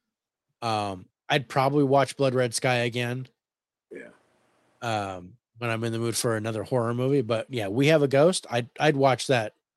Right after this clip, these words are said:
Speaker 1: I'd
Speaker 2: Yeah.
Speaker 1: watch that first. The
Speaker 2: That'd
Speaker 1: Whale,
Speaker 2: be,
Speaker 1: I'd
Speaker 2: that'd be a good family fun, uh,
Speaker 1: Yeah.
Speaker 2: flick. So what do you got coming up, man?
Speaker 1: What do I got coming up? Well, tomorrow we got Comic Talk coming up.
Speaker 2: Yeah, we do.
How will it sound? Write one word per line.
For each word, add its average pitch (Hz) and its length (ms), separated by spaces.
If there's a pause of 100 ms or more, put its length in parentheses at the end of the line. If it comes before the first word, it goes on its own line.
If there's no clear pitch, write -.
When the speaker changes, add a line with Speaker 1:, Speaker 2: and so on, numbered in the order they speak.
(800)
Speaker 1:
I'd 127 120
Speaker 2:
Yeah. 135 40
Speaker 1:
watch 123 200
that 110 120 (120)
first. - 240
The 139 60
Speaker 2:
That'd 131 80
Speaker 1:
Whale, 180 280
Speaker 2:
be, 165 60
Speaker 1:
I'd 156 80
Speaker 2:
that'd - 140
be 131 100
a - 40
good 139 140
family 120 260
fun, 90 300 (640)
uh, - 60
Speaker 1:
Yeah. 104 160 (560)
Speaker 2:
flick. - 320 (640)
So - 140
what 170 60
do 214 60
you 214 60
got 220 100
coming 160 240
up, 147 120
man? 95 180 (1500)
Speaker 1:
What 175 120
do 175 120
I 175 200
got 254 220
coming 233 280
up? 240 240
Well, 175 460 (160)
tomorrow 156 580
we 180 180
got 240 220
Comic 185 380
Talk 98 260
coming 95 260
up. 98 80
Speaker 2:
Yeah, 80 140
we 82 120
do. 92 300